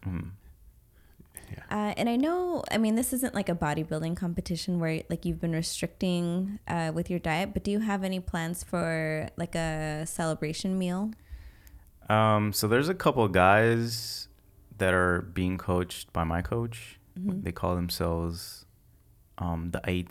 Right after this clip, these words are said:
Speaker 1: A team because one of the coaches' name is Alfred. So
Speaker 3: Oh.
Speaker 1: A team. Um, so we're, like, in a little group chat, and we're all gonna go.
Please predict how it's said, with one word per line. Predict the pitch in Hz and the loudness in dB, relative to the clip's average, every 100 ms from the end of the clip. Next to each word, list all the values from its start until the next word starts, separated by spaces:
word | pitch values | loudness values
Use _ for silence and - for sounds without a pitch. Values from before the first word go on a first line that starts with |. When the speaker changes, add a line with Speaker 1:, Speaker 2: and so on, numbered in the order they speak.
| - - | -6 -2
Speaker 1:
A | 92 | 0
team | 113 107 117 120 - | 0 0 0 -6 -8
because | 95 87 87 85 80 87 - - _ - _ _ - _ _ - - | -8 -4 -2 -2 -4 -10 -12 -14 _ -20 _ _ -20 _ _ -20 -4
one | 95 | -2
of | 87 | 0
the | 90 | 0
coaches' | 92 85 92 | 0 0 0
name | 87 82 | 0 0
is | 78 | -2
Alfred. | 78 85 101 104 113 - - - - - | -4 -4 -4 -4 -8 -2 -2 -2 -10 -8
So | 269 90 | -2 0
Speaker 3:
Oh. | |
Speaker 1:
A | - 92 | 2 0
team. | 90 95 90 104 - - - - - - - - - - - | 0 -2 -2 -4 -8 -10 -12 -20 -20 -20 -20 -16 -16 -10 0
Um, | 95 95 92 90 92 | 4 4 2 -2 -2
so | - 104 | 2 6
we're, | 113 131 | 6 6
like, | 107 | 6
in | 101 | 4
a | |
little | 95 | 2
group | 85 92 - | 2 0 2
chat, | 95 87 87 | 4 4 4
and | 90 | 2
we're | 87 | 2
all | 87 | 2
gonna | 87 | 0
go. | 85 85 85 82 | 0 0 0 -2